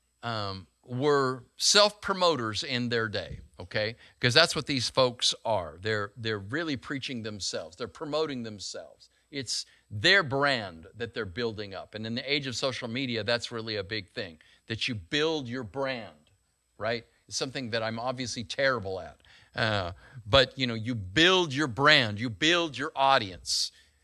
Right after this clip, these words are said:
And if you look at the most popular podcasts and, um,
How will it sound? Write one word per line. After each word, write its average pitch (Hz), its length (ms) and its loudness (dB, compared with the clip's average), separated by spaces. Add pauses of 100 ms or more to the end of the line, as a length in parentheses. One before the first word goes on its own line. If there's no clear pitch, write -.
(140)
And 107 480 0 (100)
if 135 400 -6
you 143 140 -4
look 190 460 2
at 139 160 -2
the 131 80 -2
most 120 300 -4
popular 139 760 -6 (260)
podcasts 135 1160 -4
and, 101 480 -8 (340)
um, 95 540 -10